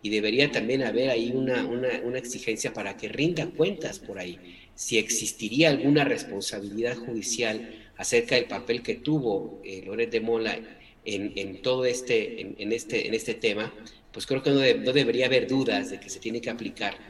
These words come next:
Y ahí no es persecución, no es censura,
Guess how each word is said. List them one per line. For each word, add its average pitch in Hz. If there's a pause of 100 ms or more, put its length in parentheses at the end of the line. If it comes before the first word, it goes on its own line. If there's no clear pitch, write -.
(240)
Y 110
ahí 147
no 147
es 143
persecución, 123 (300)
no 120
es 135
censura, 120